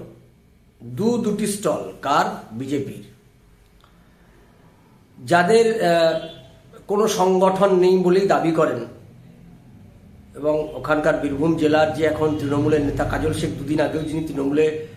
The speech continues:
কোণঠাসা হয়েছিলেন, অনুব্রত মণ্ডল জেলা ছেড়ে তাকে এখন তিহার জেলে আশ্রয় নিতে হয়েছে বলে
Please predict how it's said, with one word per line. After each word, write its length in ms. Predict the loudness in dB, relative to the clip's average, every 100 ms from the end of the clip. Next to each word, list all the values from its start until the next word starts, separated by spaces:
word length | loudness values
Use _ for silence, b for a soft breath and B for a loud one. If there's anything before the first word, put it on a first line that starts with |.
| B B B B -2
কোণঠাসা 420 | 0 0 0 2
হয়েছিলেন, 460 | 2 2 -2 -6 -8 -12 -20 -20 -20 -20 b b b
অনুব্রত 480 | -2 2 2 2 2
মণ্ডল 480 | 2 4 4 4 2
জেলা 240 | 2 2
ছেড়ে 300 | 0 0 0
তাকে 280 | 2 0 0
এখন 220 | 0 0 -4
তিহার 260 | -2 0 0
জেলে 180 | 2
আশ্রয় 360 | 2 0 0 0
নিতে 200 | 0 -2
হয়েছে 320 | 0 0 0
বলে 360 | 0 0 -2